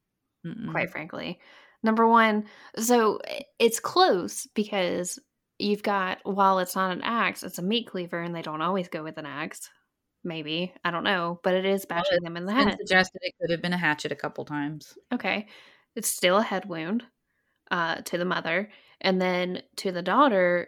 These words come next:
Speaker 2: there is a knife wound, but it was done with a pocket
Speaker 1: No,
Speaker 2: knife
Speaker 1: to the
Speaker 2: and
Speaker 1: wife.
Speaker 2: to the wife. It was done with a pocket knife, not a serrated knife,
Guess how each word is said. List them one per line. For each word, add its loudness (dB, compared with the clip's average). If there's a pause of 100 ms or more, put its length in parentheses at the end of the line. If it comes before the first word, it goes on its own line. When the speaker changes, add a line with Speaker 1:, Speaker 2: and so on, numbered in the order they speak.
Speaker 2:
there -2
is 0
a -4
knife 0
wound, -6
but -6
it -4
was -8
done -10
with -12
a -18
pocket 0
Speaker 1:
No, -6
Speaker 2:
knife 0
Speaker 1:
to -4
the 0
Speaker 2:
and 0
Speaker 1:
wife. -4
Speaker 2:
to -2
the 4
wife. -4 (420)
It 2
was 2
done 2
with 0
a -2 (100)
pocket 0
knife, -4
not 0
a -6
serrated 0
knife, -8